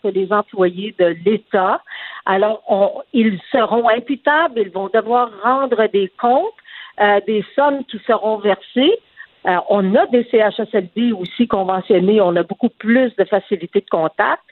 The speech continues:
et on va redéposer une certification pour les résidences privées pour aînés pour s'assurer qu'il y a encore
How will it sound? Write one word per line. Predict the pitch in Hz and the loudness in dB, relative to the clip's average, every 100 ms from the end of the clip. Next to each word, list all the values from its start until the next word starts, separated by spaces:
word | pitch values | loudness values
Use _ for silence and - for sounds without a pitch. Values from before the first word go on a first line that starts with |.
| - - - - | -20 -20 -20 -2
et | 226 254 277 - | 2 4 2 0
on | 208 196 | 0 0
va | 170 208 185 | 0 -2 -2
redéposer | - 240 254 262 240 208 208 | 0 0 2 0 0 -2 0
une | 214 - - | -2 -2 -4
certification | 196 - - - - 185 - 220 233 233 | -4 -8 -20 -2 2 2 0 0 0 -2
pour | 240 233 208 | 0 0 2
les | 185 | 0
résidences | 180 185 180 196 196 196 | 0 -4 -6 -4 -4 -6
privées | - 196 170 214 | -6 -4 0 -2
pour | - 180 | -2 -2
aînés | 175 170 175 240 - - - - | 0 2 2 2 -2 -12 -8 -6
pour | 202 | -4
s'assurer | - 220 240 202 226 233 | -4 -2 0 0 0 -2
qu'il | - 190 | -2 0
y | 202 | 2
a | 190 | 0
encore | 180 202 175 | -2 -4 -4